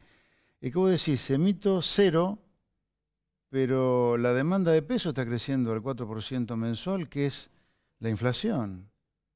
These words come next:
¿Y por qué te crece al cuatro por ciento de la demanda nominal de peso? Porque vos tenés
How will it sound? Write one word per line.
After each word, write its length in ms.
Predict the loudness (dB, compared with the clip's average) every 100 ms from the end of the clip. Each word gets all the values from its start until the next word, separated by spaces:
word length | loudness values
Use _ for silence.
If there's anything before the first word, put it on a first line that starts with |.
| _
¿Y 100 | -10
por 180 | -2 2
qué 120 | 2
te 160 | 2 2
crece 360 | 4 4 4
al 120 | 0 2
cuatro 260 | 0 0
por 160 | -2 -4
ciento 300 | -2 -2 0
de 80 | 0
la 80 |
demanda 340 | 0 0 0 0
nominal 320 | -2 -2 -4
de 80 | -4
peso? 320 | -6 -8 -8
Porque 160 | -6 -6
vos 160 | -4
tenés 440 | -2 -2 -2 -4